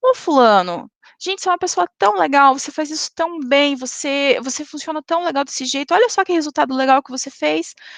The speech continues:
É, e eu queria te ajudar a crescer mais, então olha só que oportunidade legal que existe aqui. Então, quando você for dar um feedback pra pessoa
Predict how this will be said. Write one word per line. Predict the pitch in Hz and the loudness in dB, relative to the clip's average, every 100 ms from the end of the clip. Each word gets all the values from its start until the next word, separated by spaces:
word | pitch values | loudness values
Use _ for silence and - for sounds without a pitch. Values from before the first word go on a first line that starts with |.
| - - - _ - | -20 -20 -20 _ -2
É, | 233 254 254 254 - | 4 6 6 4 4
e | |
eu | 320 | 2
queria | - 392 | 4 2
te | 403 | 2
ajudar | 427 415 370 | -2 0 0
a | |
crescer | 381 392 - 453 | 0 -2 -4 -2
mais, | 370 370 359 | 2 2 2
então | 311 320 | 0 2
olha | 480 622 | 4 2
só | - 427 | 0 -4
que | 392 | -4
oportunidade | - 311 285 285 277 | -6 -6 -2 -2 -2
legal | 262 233 247 262 | -2 2 2 2
que | 240 | -6
existe | 240 240 220 | -8 -10 -10
aqui. | - - 247 | -14 -12 -8
Então, | 254 285 339 - _ | 0 0 0 -6 _
quando | - - | -10 0
você | 508 | 0
for | - 370 | 2 2
dar | 392 | 2
um | 311 | 0
feedback | - 214 214 214 220 226 | -2 -8 2 2 2 -2
pra | 214 | -14
pessoa | 202 - - 220 220 196 | -8 -8 -4 -2 0 -2